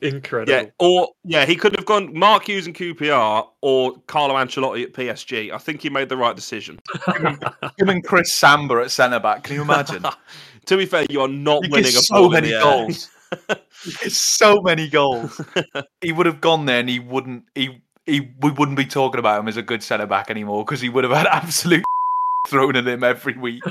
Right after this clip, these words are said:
Speaker 1: <laughs>
Speaker 3: No, I think,
Speaker 1: Can you
Speaker 3: I think,
Speaker 1: imagine
Speaker 3: I, I don't think
Speaker 1: Q P R
Speaker 3: the
Speaker 1: centre
Speaker 3: lot
Speaker 1: back
Speaker 3: stay on him.
Speaker 1: partnership of Rio Ferdinand and Alex. You're like, "What year is this?"
Speaker 3: <laughs>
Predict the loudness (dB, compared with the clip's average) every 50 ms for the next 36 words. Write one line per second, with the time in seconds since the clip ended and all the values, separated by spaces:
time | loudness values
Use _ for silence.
0 | -6 -6 -6 -4 -2 -4 -4 -2 -2 -2 -2 -2 -4 -8 -10 -10 _ _ -6 -6
1 | -6 -8 -12 _ _ _ _ _ _ _ _ _ _ _ _ _ _ _ _ _
2 | _ _ _ _ _ 2 6 8 8 8 6 4 2 0 0 0 2 4 4 4
3 | 4 4 2 4 4 2 2 0 -4 -14 _ _ _ _ _ 0 2 4 4 4
4 | 4 4 4 4 6 6 6 6 6 4 4 4 2 2 2 2 0 0 0 -2
5 | -2 -2 -2 -2 -2 -2 -2 2 2 4 4 4 2 2 0 0 2 2 2 2
6 | 2 2 0 0 -2 -2 -4 -4 -4 -4 -2 -4 -4 -8 -8 -8 -6 -2 -2 0
7 | 0 0 0 -2 -2 -4 0 4 4 6 6 6 4 2 2 0 0 0 -2 -6
8 | -10 -10 -12 _ _ _ _ _ -2 0